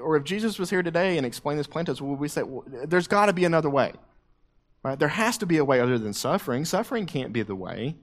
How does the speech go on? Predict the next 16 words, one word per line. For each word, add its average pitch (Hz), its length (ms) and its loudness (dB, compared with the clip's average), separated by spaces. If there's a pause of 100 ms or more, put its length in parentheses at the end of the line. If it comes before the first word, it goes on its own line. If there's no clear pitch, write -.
(800)
Uh, - 300 -12
there's 151 260 0
always 208 320 6
a 135 80 2
way 120 200 4
out, 101 220 0
right? 131 300 0
There's 175 160 -2
always 226 220 -2
a 170 60 -2
way 135 120 2
for 123 160 -8
us 113 100 -8
to 110 100 -6
not 110 280 -2
suffer. 131 540 -2